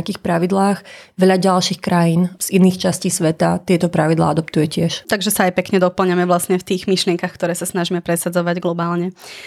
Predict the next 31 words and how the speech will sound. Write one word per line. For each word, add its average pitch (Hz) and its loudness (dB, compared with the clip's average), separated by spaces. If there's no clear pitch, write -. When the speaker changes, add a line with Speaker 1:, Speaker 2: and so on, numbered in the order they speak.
Speaker 2:
A 190 -2
všetci 247 0
si - -2
dobre 262 0
pamätáme 226 2
obdobie 214 2
vlády 185 2
prezidenta 190 0
Donalda 190 0
Trumpa, 185 0
ktorého 185 0
politika 175 -4
v - -14
štýle 175 0
America 175 -2
First 185 0
otriasla 180 0
transatlantickými 214 0
vzťahmi 196 0
a 175 2
aj 190 2
vzá-, 180 0
vzájomnou 185 0
dôverou 175 -2
medzi 170 -4
Európou 220 -2
a 165 -4
U 170 -2
S 170 -2
A. 240 2
E, - -4